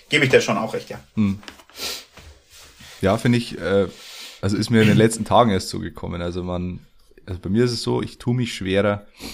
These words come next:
Speaker 2: wirklich auf Dinge mit uneingeschränkter Vorfreude vorauszublicken. Natürlich freue ich mich auf Samstag, aber es ist nicht mehr die Vorfreude, wie ich sie vielleicht vor, vor zwei Jahren gehabt hätte. Aber das kommt wieder. Ich glaub, das muss man wirklich wieder lernen, weil ich mein, zwei Jahre lang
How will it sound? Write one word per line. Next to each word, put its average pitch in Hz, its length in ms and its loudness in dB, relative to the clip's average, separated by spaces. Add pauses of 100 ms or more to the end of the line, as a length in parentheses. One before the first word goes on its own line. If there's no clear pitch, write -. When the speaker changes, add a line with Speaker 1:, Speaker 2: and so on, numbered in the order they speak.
(280)
Speaker 2:
wirklich 104 320 -2
auf - 180 -4
Dinge 117 420 0 (1000)
mit 113 240 0
uneingeschränkter 120 720 2
Vorfreude 95 440 0
vorauszublicken. - 720 -8
Natürlich 127 380 0
freue 104 240 4
ich 113 60 4
mich 110 200 0
auf 101 100 0
Samstag, 104 500 -6 (340)
aber 90 160 -2
es 98 80 -2
ist 120 100 -4
nicht 131 160 0
mehr 117 100 4
die 113 100 2
Vorfreude, 113 500 2
wie 107 100 2
ich 104 100 -6
sie 107 100 -2
vielleicht 98 340 -2
vor, 101 320 0 (140)
vor 92 120 -6
zwei 90 200 -4
Jahren 101 240 0
gehabt - 360 -8
hätte. 80 200 -4
Aber 95 120 4
das 98 120 2
kommt 117 280 4
wieder. 98 160 4
Ich 92 100 0
glaub, 101 180 4
das 110 120 -8
muss 120 180 0
man 113 140 2
wirklich 117 240 -2
wieder 101 160 0
lernen, 98 440 2 (420)
weil 92 240 2
ich 95 100 -4
mein, 98 520 0
zwei 92 200 0
Jahre 90 240 2
lang 101 340 0